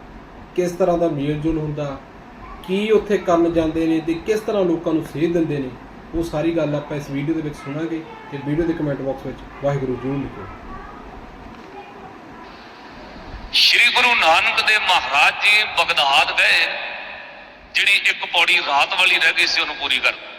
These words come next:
Speaker 2: ਜਦੋਂ ਬਗਦਾਦ ਗਏ, ਬਗਦਾਦ ਉਹ ਸ਼ਹਿਰ ਹੈ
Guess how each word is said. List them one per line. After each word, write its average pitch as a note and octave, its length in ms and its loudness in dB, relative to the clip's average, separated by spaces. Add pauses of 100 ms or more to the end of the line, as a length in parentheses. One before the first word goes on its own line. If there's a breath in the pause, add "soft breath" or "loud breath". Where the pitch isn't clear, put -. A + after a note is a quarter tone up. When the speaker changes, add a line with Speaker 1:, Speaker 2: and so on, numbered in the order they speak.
(1600)
Speaker 2:
ਜਦੋਂ G#3+ 320 4
ਬਗਦਾਦ F3 720 4
ਗਏ, G#3 240 4
ਬਗਦਾਦ F#3+ 600 2
ਉਹ G3 200 4
ਸ਼ਹਿਰ F3+ 340 4
ਹੈ D#3+ 480 2